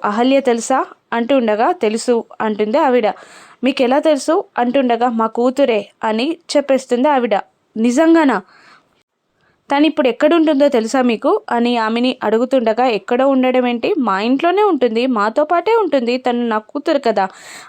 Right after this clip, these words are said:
అని అంటూ ఉంటుంది ఆవిడ. "ఏది, పిలవండి" అని ఆమెని అడగగానే పిలుస్తుంది ఆవిడ.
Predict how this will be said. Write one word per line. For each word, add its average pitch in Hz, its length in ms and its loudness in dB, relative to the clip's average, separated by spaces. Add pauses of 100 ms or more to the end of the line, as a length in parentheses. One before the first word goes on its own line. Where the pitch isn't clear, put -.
అని 285 380 2 (140)
అంటూ 349 320 2
ఉంటుంది 247 360 0
ఆవిడ. 233 400 0 (1000)
"ఏది, 240 280 0
పిలవండి" 277 720 0
అని 226 220 0
ఆమెని 240 440 -2 (100)
అడగగానే 233 640 -2 (480)
పిలుస్తుంది 320 540 2
ఆవిడ. 269 300 2